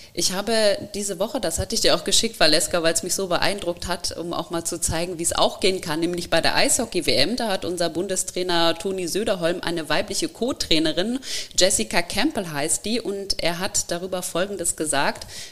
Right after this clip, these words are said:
„Mir ist egal, ob ein Mann oder eine Frau hinter der Bande steht, es ist eine Entscheidung für das Eishockey. Ich habe mich für ihre Qualitäten als Mensch, Trainerin,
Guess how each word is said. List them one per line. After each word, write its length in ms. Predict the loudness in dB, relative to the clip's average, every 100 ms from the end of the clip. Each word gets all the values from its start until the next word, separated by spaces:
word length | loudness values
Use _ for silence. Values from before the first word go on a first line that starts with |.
| -4
„Mir 140 | 0
ist 100 | 0
egal, 340 | 2 4 4 2
ob 240 | -2 -2
ein 240 | -2 0
Mann 220 | 0 -2 -2
oder 260 | -4 -2
eine 160 | -2 0
Frau 320 | 0 0 0
hinter 260 | -2 -4 -4
der 140 | -4
Bande 320 | -2 -2 -2
steht, 420 | -2 0 0 0
es 200 | -2 -4
ist 380 | -2 0 0 0
eine 180 | 0 0
Entscheidung 480 | 0 2 2 2 0
für 240 | 0 2
das 280 | 2 0 2
Eishockey. 640 | 2 4 4 2 0 -2
Ich 140 | -2 -2
habe 240 | -2 0
mich 160 | -2 -2
für 120 | -4
ihre 200 | -2 -4
Qualitäten 680 | -2 -4 -2 -2 0 0 -2
als 340 | -2 -2 0
Mensch, 560 | 0 0 2 2 2 0
Trainerin, 580 | 2 2 2 -2 -4